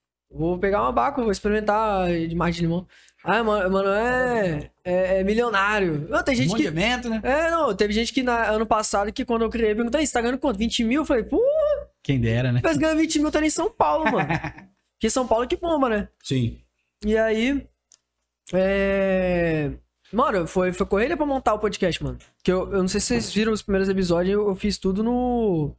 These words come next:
Speaker 1: no meu quarto, tá ligado? No quartinho
Speaker 2: É mesmo?
Speaker 1: pequenininho, pô.
Speaker 2: Que resenha, mano. Da hora.
Speaker 1: Você viu? Mano, era puxado, fi.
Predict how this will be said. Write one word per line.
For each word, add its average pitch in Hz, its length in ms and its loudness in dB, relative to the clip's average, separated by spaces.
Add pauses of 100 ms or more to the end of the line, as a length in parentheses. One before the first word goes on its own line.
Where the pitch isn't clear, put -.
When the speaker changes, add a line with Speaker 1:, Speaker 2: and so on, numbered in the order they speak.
(440)
Speaker 1:
no 165 240 2
meu 180 160 2
quarto, 226 360 0
tá 185 60 0
ligado? 175 200 2
No 170 80 -4
quartinho 180 280 2
Speaker 2:
É - 80 2
mesmo? 277 80 2
Speaker 1:
pequenininho, 247 340 0
pô. 160 160 -2
Speaker 2:
Que - 200 -8
resenha, 180 380 0
mano. 139 260 -6 (220)
Da 143 160 -2
hora. 165 240 -2
Speaker 1:
Você 175 160 0
viu? 214 240 0
Mano, 214 260 2
era 175 260 2
puxado, 262 540 -2
fi. 147 280 -4